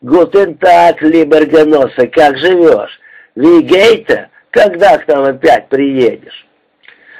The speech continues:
Широким взмахом протянул Дитеру руку и приветливо улыбнулся.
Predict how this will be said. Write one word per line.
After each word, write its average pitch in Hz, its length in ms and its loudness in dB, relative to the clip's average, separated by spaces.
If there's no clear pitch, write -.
Широким 170 500 0
взмахом 139 540 -4
протянул 156 520 -4
Дитеру 143 520 -4
руку 226 420 -4
и - 60 -14
приветливо 151 580 -4
улыбнулся. 156 720 -8